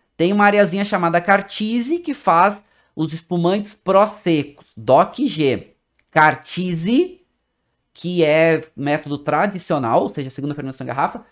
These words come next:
de altíssimo padrão, de altíssima qualidade. O melhor do melhor, do melhor, do melhor, do melhor vai tá aqui. Porque a maioria dos Prosecos são os espumantes muito fáceis de beber, leves. São vinhos,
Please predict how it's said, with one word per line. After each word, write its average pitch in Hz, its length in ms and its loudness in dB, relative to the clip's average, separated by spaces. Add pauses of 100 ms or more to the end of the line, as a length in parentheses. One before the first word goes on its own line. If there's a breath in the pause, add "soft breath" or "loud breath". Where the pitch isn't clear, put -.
(140)
de - 80 0
altíssimo 233 880 2
padrão, 175 360 2
de 202 100 0
altíssima 170 400 -4
qualidade. - 480 -8 (240)
O 147 60 -6
melhor 220 360 4
do 294 100 -4
melhor, 240 320 8
do 226 120 -2
melhor, 214 280 6
do 196 80 -2
melhor, 180 320 4
do 156 80 -6
melhor 165 480 6 (680)
vai 151 180 2
tá 151 160 -2
aqui. 135 300 -8 (260 soft breath)
Porque 196 320 2
a 349 80 6
maioria 269 720 4
dos 151 160 -4
Prosecos 156 560 -4
são 190 120 -2
os 202 80 -2
espumantes 202 640 -6
muito 220 680 0
fáceis 185 400 -4
de 175 80 -12
beber, 170 680 0
leves. 139 760 0 (1300 soft breath)
São 170 180 0
vinhos, 208 340 -4